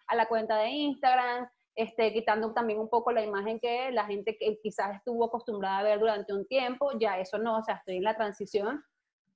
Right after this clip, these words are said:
Eh, bueno, yo inicialmente no, no sabía que tenía voz de locutora,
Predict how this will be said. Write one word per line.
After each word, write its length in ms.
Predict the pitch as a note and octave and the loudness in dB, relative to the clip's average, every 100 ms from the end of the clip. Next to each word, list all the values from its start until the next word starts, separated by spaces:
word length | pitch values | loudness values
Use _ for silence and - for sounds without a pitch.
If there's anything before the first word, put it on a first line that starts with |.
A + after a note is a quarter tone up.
| _ _ _ _ _ | _ _ _ _ _
Eh, 640 | C4+ C4 C4 B3+ B3 A3 G#3+ - _ _ _ | 4 6 6 4 2 0 -4 -12 _ _ _
bueno, 240 | C4+ C4+ A3 B3+ | 2 4 2 -2
yo 300 | A3 D4 E4 G4 G4+ - | 4 8 10 10 6 0
inicialmente 800 | D#4+ C#4+ C#4 C4+ D4 D#4+ D#4+ F4 | -2 0 2 2 4 2 6 6
no, 840 | E4 D4 D4+ E4+ C#4+ A3+ G3 F3+ G#3 | 6 6 8 8 8 6 2 -2 -2
no 120 | B3+ | 2
sabía 300 | E4+ F4+ F4+ | 4 6 4
que 100 | E4+ | 2
tenía 320 | C4+ A#3+ B3+ | 0 4 6
voz 160 | C#4+ D4+ | 8 6
de 80 | |
locutora, 600 | D#4 C#4+ A3+ G3 F#3+ D#4+ | 4 2 -2 0 0 -2